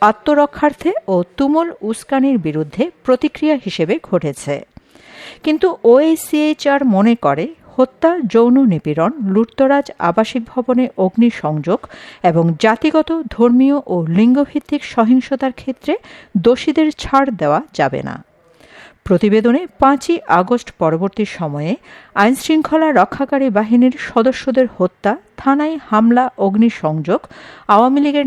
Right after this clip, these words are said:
নেতাকর্মীদের মারধর ও হত্যা, নারীদের যৌন হয়রানি, ধর্ষণ এবং আওয়ামী লীগের নেতা সমর্থকদের বাড়ি ও ব্যবসা প্রতিষ্ঠানে ভাঙচুর,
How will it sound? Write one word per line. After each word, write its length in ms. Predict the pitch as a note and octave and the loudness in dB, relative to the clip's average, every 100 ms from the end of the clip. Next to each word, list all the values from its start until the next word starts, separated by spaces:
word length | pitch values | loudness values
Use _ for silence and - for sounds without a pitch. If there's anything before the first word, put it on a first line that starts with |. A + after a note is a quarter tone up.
| G#3+ | 0
নেতাকর্মীদের 640 | G3 A#3+ B3+ A#3+ B3 B3 F#3+ | 0 -2 0 0 0 0 0
মারধর 420 | D3+ F#3 - B3 B3 - | -2 -4 -6 -6 -6 -4
ও 20 | E3+ D#3 | -4 -2
হত্যা, 340 | E3 - - A3+ F4+ - - _ F3+ | -6 -6 -2 -2 -2 -20 -20 _ 2
নারীদের 380 | G3+ G#3+ B3+ D#4+ C#4+ F#3+ | 2 2 2 0 0 2
যৌন 220 | A3+ A#3+ C4 - | 4 4 2 0
হয়রানি, 420 | A#3 A#3+ B3 B3 B3 F3 | 0 2 2 2 -2 -6
ধর্ষণ 420 | - G3 - B3 A#3+ - F#3 | -4 -4 -2 -2 -2 -4 -6
এবং 160 | D#3+ E3 _ G#3 | -4 -8 _ 2
আওয়ামী 240 | A#3+ C#4 C#4+ | 2 2 0
লীগের 220 | D4 C#4+ G3 | 2 2 4
নেতা 220 | G3+ B3+ B3+ - | 2 -2 -6 -4
সমর্থকদের 640 | A3+ G#3+ A3 - A3+ A#3+ F#3+ D3+ | -2 0 -2 -6 -4 -4 -2 -2
বাড়ি 260 | E3 F#3+ B3+ - | 0 0 -6 -4
ও 20 | D#3+ D3+ | -6 -2
ব্যবসা 300 | G#3+ - - C4+ | -2 -2 -12 -10
প্রতিষ্ঠানে 480 | A#3+ B3+ - - A#3+ - | -10 -10 -8 -4 -4 -4
ভাঙচুর, 420 | D#3+ D3+ - G#3 | -6 -6 -4 -4